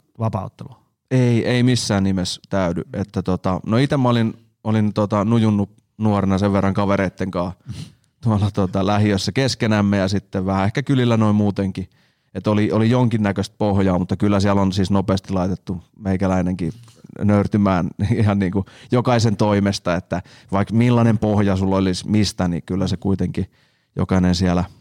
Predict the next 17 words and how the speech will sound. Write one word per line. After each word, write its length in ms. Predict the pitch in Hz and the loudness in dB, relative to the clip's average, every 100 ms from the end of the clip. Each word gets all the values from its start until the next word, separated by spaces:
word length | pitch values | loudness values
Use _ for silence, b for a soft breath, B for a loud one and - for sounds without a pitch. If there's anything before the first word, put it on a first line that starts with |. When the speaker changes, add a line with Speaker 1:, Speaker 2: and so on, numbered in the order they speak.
| b _ - | b _ -6
Speaker 2:
siellä 240 | 98 95 | -2 0
oppii 400 | 98 92 98 92 | 0 -2 -2 0
sitten 340 | 92 - - 87 - | -2 -4 -8 -8 -4
olemaan. 520 | 107 107 95 87 92 - _ _ _ _ _ - | 0 2 2 0 -4 -12 _ _ _ _ _ -6
Mut 140 | 104 | -2
ei 120 | 131 | 0
missään 320 | 151 143 135 123 | 0 0 0 2
nimessä 280 | 120 107 | 2 0
täydy 340 | 107 92 92 90 | -2 -2 0 0
olla. 160 | 82 | 0
Et 80 | 85 | -2
ehkä, 260 | 120 - 135 | -2 -2 -4
ehkä 240 | 151 147 170 | -4 -4 -2
sen 140 | 160 | 0
verran 200 | 147 120 | 0 2
sanoisin, 460 | 127 120 107 104 98 | 2 2 2 0 -2
että 300 | - 98 | -4 -8